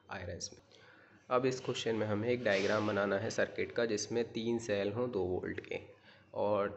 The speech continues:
तीन resistor हैं, फ़ाइव ओम, एट ओम और ट्वेल्व ओम, और एक plug की है, जिन सबको series में connect करना है। तो आप ध्यान से देखिए इस diagram में क्या है, अ,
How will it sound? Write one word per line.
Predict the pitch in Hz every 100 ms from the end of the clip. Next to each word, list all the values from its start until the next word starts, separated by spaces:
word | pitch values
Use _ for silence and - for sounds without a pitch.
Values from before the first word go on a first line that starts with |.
| -
तीन | 120 113
resistor | 104 101 101 104
हैं, | 110 120
फ़ाइव | 104 101 104
ओम, | 117 113
एट | - 104
ओम | 110 110
और | 110
ट्वेल्व | 113 101 - -
ओम, | -
और | - 110
एक | 127 127
plug | 107 98
की | - 101
है, | 117
जिन | 123 110
सबको | 104 - 139
series | - 104 104
में | 101
connect | 98 92 90 -
करना | 87 87
है। | 95
तो | 110
आप | 113
ध्यान | 117 101 104
से | 104
देखिए | 104 101 107
इस | 107
diagram | 98 92 95 95
में | 101 113
क्या | 113 104
है, | 98 90 - - - - -
अ, | - 98